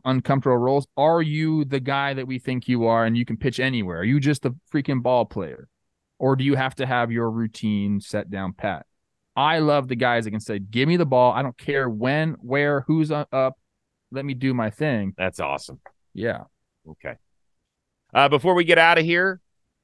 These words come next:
Speaker 2: uh, quick reminder about our SeatGeek question of the week. Get that in on our social media channels at Chris Rose Sports. We've been giving away a thousand dollar credit to use on SeatGeek. That is a big deal if we use your question on Friday's show.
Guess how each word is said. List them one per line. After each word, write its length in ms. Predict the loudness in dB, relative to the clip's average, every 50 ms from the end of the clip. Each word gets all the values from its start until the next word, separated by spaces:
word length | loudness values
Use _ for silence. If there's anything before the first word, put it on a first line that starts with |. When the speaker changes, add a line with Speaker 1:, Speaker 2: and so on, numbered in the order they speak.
| _ _
Speaker 2:
uh, 340 | 2 4 6 6 6 4 2
quick 260 | 0 _ -4 -4 -4 -2
reminder 480 | 2 2 4 4 4 2 2 0 0 0
about 200 | 0 2 2 2
our 60 | 2 0
SeatGeek 420 | -2 -8 -10 -6 -6 -6 -6 -6
question 460 | -2 0 2 2 2 0 -2 -4 -4
of 80 | -2 -4
the 60 | -2
week. 260 | -2 -2 -4 -4 0
Get 160 | -2 -2 2
that 160 | 2 2 2 2
in 180 | 2 2 2
on 120 | 2 2 2
our 80 | 0 0
social 320 | -2 -4 -4 -2 -4 -4
media 280 | -4 -4 -4 -4 -4 -6
channels 440 | -6 -6 -6 -4 -4 -6 -6 -4
at 100 | -6 -8
Chris 300 | -6 -6 -8 -8 -6 -4
Rose 240 | -4 -4 -4 -4 -6
Sports. 500 | -12 -6 0 2 2 2 0 -2 -10 -16 _ _ _ _ _ _ _ _ _
We've 160 | -6 -4 -2 -2
been 120 | -2 2
giving 220 | 2 2 2 4
away 200 | 2 4 6 4
a 60 | 4 2 0 _
thousand 680 | 2 4 4 4 4 2 0 -2 -4 -4 -4 -8 0 2
dollar 680 | 4 6 8 8 6 6 6 4 2 0 -2 -6 -8 _ -20
credit 440 | -6 0 4 4 4 4 2 0 -4 _ _
to 100 | -10 -8
use 220 | -6 -6 -4 -2
on 140 | -2 -2 -2
SeatGeek. 520 | -4 -6 -6 -6 -6 -6 -8 -10 -10 -6 -2
That 160 | -2 -2 -2
is 100 | -2 -8
a 40 | -6
big 240 | -6 -6 -6 -4
deal 280 | -6 -4 -4 -4 -6 -8 _ 0
if 180 | 0 0 0 _
we 140 | -8 -6 -6
use 260 | -6 -6 -8 -8 -6
your 140 | -8 -10 -8
question 480 | _ 0 0 0 0 -2 -6 -4 -2
on 140 | -2 -4 -4 -4
Friday's 380 | -2 0 0 2 0 0 -4 -6
show. 360 | -4 -2 -2 -2 -2 -6